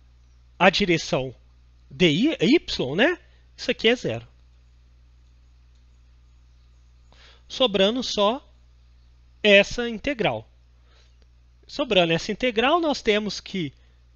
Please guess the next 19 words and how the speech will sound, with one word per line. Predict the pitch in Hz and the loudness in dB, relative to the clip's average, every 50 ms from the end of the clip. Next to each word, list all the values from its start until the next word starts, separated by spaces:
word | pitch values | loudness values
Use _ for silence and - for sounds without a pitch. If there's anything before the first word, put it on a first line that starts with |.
| _ _ - | _ _ -8
isso | 196 185 - - | -8 -6 -6 -4
aqui, | 208 185 - - 165 139 120 113 - _ _ _ _ _ _ _ _ _ _ _ _ _ _ _ _ _ _ _ _ _ _ - | -6 -6 -6 -8 -8 -8 -8 -10 -14 _ _ _ _ _ _ _ _ _ _ _ _ _ _ _ _ _ _ _ _ _ _ -10
né, | 160 156 175 180 180 - _ _ _ - | -6 -4 -2 -2 -4 -6 _ _ _ -10
é | 156 147 147 147 - - | -8 -8 -8 -8 -8 -4
esse | - 175 185 170 - - 175 | -2 -2 -2 -2 -6 -12 -8
versor | 160 175 175 - - - - - 147 123 110 - - - _ _ _ _ _ _ _ _ _ _ _ _ _ _ _ _ _ _ _ _ _ _ _ _ _ _ _ _ _ _ _ _ _ _ _ _ - | -6 -6 -6 -6 -8 -16 -14 -12 -12 -12 -12 -14 -20 -20 _ _ _ _ _ _ _ _ _ _ _ _ _ _ _ _ _ _ _ _ _ _ _ _ _ _ _ _ _ _ _ _ _ _ _ _ -8
cancela | - 190 185 170 - - - 180 156 143 139 131 123 123 - _ - | -2 -2 -2 -2 -2 -4 -2 0 0 0 0 -2 -4 -8 -12 _ -20
com, | - - 165 156 147 139 131 127 131 - _ _ _ _ _ _ _ _ _ _ _ _ _ _ _ _ _ _ _ _ _ _ _ - - _ _ _ _ _ _ _ _ _ _ _ _ _ _ _ _ _ _ _ _ - - | -14 -10 -10 -8 -8 -10 -12 -16 -20 -20 _ _ _ _ _ _ _ _ _ _ _ _ _ _ _ _ _ _ _ _ _ _ _ -20 -20 _ _ _ _ _ _ _ _ _ _ _ _ _ _ _ _ _ _ _ _ -18 -10
né, | - 156 160 170 190 190 - | -2 0 2 4 4 2 0
a | - 151 | -2 -4
direção | 139 143 156 156 147 - - 160 147 143 | -2 -2 -2 -2 -2 -4 -4 -4 -4 -2
é | 143 | -2
a | 143 139 | -4 -4
mesma, | 139 131 131 175 247 - - 262 294 - _ _ - _ _ - | -4 -4 -4 -4 -6 -6 -10 -14 -16 -16 _ _ -20 _ _ -12
então | 190 185 - 226 220 240 226 | -10 -4 -2 0 0 0 -2
sobrou | - 240 214 208 233 240 226 | -2 -2 -4 -2 -2 -2 -2
só | - 247 240 | -2 -4 -2
D | 233 311 311 | -2 -2 -2
X, | - - 240 190 - - - - - - | -2 -2 -4 -4 -6 -6 -10 -12 -14 -16